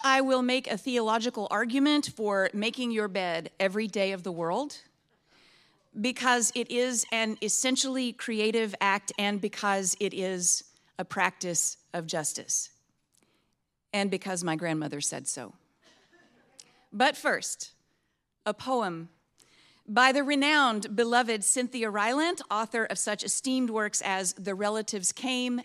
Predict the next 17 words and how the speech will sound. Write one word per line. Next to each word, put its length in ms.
and 380
Dog 500
Heaven. 420
This 500
is 360
the 140
title 380
poem 500
from 460
Cynthia 460
Rylant's 400
collection, 640
God 400
Went 300
to 120
Beauty 400
School. 640